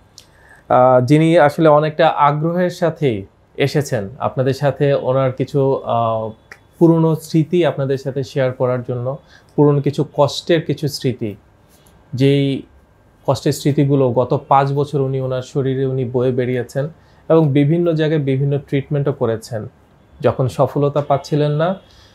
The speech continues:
ঠিক সেই সময় হঠাৎ করে উনি YouTube-এর মাধ্যমে সবার প্রথম জানতে পারেন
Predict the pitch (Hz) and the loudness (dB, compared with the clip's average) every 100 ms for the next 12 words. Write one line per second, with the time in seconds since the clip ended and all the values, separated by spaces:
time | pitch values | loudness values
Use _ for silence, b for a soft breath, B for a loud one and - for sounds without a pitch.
0 | b b - 180 165 - 175 175 170 143 | b b 0 2 2 0 0 2 0 -2
1 | 113 101 107 _ _ _ _ _ _ _ | -2 -6 -10 _ _ _ _ _ _ _
2 | _ _ _ _ _ - 135 143 156 147 | _ _ _ _ _ -2 0 0 2 2
3 | 143 143 131 143 135 135 123 117 135 123 | 2 0 -2 0 -2 0 -2 -2 -6 -6
4 | 127 117 117 120 135 120 113 113 110 107 | -6 -6 -6 -6 -4 -2 -2 -2 -4 -2
5 | 104 | -2